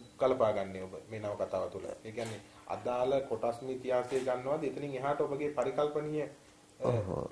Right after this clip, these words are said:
Speaker 1: වැඩබිම මොන විදිහට සකස් වෙලා තියෙන නවකතාව තුළ?
Speaker 2: ඇත්තටම ගත්තොත් එහෙම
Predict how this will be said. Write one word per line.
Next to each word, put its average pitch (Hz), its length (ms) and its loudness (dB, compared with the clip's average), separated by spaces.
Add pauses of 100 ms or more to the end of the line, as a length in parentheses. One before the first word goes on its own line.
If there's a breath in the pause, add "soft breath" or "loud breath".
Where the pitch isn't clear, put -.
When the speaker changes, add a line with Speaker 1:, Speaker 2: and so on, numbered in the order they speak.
(380)
Speaker 1:
වැඩබිම 139 300 6
මොන 131 260 2
විදිහට 110 300 -2
සකස් 101 340 -2
වෙලා 95 160 0
තියෙන 92 260 -8
නවකතාව 87 420 -4
තුළ? - 200 -12 (680)
Speaker 2:
ඇත්තටම 110 380 8
ගත්තොත් 110 380 6
එහෙම 120 160 8